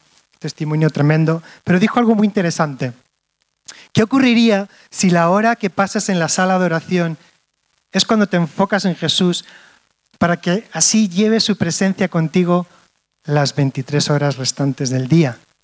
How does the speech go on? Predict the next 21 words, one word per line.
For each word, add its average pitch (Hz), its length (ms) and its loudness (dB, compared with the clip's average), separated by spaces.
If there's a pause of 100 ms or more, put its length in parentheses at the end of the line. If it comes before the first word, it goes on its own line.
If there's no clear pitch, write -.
(500)
Aumentando 196 600 4
tu 240 100 2
conciencia 226 640 2 (160)
de 196 140 2
que 220 160 0
Él 247 80 2
está 269 220 0
contigo, 202 540 0 (180)
que 254 120 2
Él 269 80 2
está 285 220 0
a 269 40 -2
tu 254 140 -2
favor, 202 400 2 (180)
de 208 180 -2
que 214 260 0
Él 269 140 -4
se 220 140 -4
complace 180 460 -2
en 160 100 -10
ti 135 220 -16